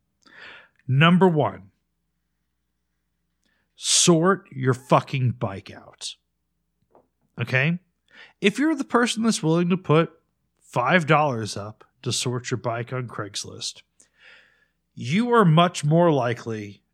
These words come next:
to be the kind of person that has settled all the little issues with it. If it needed new brake pads, you're much more likely to be the person that put new brake pads on it.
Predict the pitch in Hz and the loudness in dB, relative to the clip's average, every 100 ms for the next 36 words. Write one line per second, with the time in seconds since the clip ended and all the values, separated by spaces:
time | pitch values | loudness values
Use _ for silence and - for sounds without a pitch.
0 | - 110 143 156 160 170 156 151 156 - | -6 -4 0 0 0 -2 0 0 0 -4
1 | 117 107 - 101 95 104 _ _ 131 - | -8 -8 -8 -10 -14 -20 _ _ -8 -4
2 | 139 - - 190 196 214 202 - 147 151 | -4 -4 0 0 2 0 -2 -4 0 2
3 | 147 139 120 139 120 107 110 127 123 120 | 2 0 0 0 0 0 2 2 4 0
4 | 123 120 - 107 98 - - - - - | -2 -6 -4 -8 -12 -16 -18 -20 -20 -20
5 | - _ _ - 127 151 127 127 147 170 | -20 _ _ -8 -6 -6 -8 -4 -2 -2
6 | 175 170 165 151 123 127 127 - 120 117 | -2 -4 -2 -4 -4 -8 -8 -10 -10 -8
7 | 113 110 - - _ _ _ _ _ _ | -10 -12 -16 -16 _ _ _ _ _ _
8 | _ 127 135 120 120 147 147 - 139 143 | _ -2 0 2 2 2 0 -4 -6 -4
9 | 143 127 123 - 127 107 107 120 117 - | -2 -4 -4 -4 -6 -6 -8 -6 -8 -10
10 | 110 104 - 104 98 - 104 - 123 110 | -12 -10 -12 -12 -14 -16 -16 -12 -12 -12
11 | 101 101 95 - - 98 95 - 107 - | -14 -14 -18 -18 -20 -20 -20 -20 -20 -20